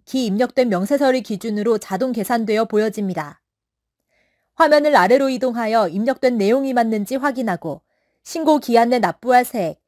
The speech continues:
또는 환급 세액을 확인합니다. 환급 세액이 발생한 경우 나의 환급 계좌 항목에 은행 및 계좌번호를 입력합니다.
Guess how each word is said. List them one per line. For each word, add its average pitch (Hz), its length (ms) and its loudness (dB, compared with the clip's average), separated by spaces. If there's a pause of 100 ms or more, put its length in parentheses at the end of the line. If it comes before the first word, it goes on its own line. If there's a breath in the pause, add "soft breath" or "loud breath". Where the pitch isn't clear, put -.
(160)
또는 247 220 -2
환급 302 280 -6
세액을 254 420 0
확인합니다. 240 720 -6 (1120)
환급 330 300 0
세액이 285 380 4
발생한 226 500 -2
경우 190 360 -6 (300)
나의 196 180 4
환급 302 340 -4
계좌 226 320 -2
항목에 220 520 -2
은행 247 280 0
및 262 140 -4
계좌번호를 240 600 0
입력합니다. 208 760 -6